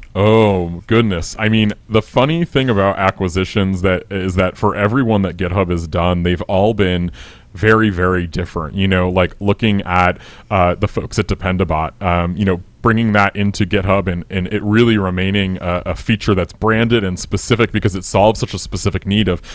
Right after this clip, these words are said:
being able to update all your dependencies, you know, keep updated when, uh, security vulnerabilities come out and automating that. And, and GitHub's been really adding a bunch of, uh,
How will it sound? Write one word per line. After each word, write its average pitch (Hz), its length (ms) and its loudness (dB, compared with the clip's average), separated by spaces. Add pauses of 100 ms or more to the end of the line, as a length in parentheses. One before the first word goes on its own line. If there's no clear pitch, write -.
(240)
being 101 220 2
able 110 220 2
to 110 180 -2
update 98 320 0
all 92 180 2
your 92 100 0
dependencies, 95 840 -2 (260)
you - 60 -2
know, 98 80 2
keep - 240 0
updated 92 460 2
when, 92 240 0
uh, 90 320 -2
security 131 380 2
vulnerabilities 113 600 2
come 113 160 -4
out 104 160 2
and 92 140 -4
automating 104 560 2
that. 98 220 0
And, 92 180 -6
and 92 140 -4
GitHub's 92 360 -2
been 90 200 -2
really 90 380 0
adding 95 320 0
a 90 80 -4
bunch 87 340 -2
of, 92 300 0
uh, 90 300 0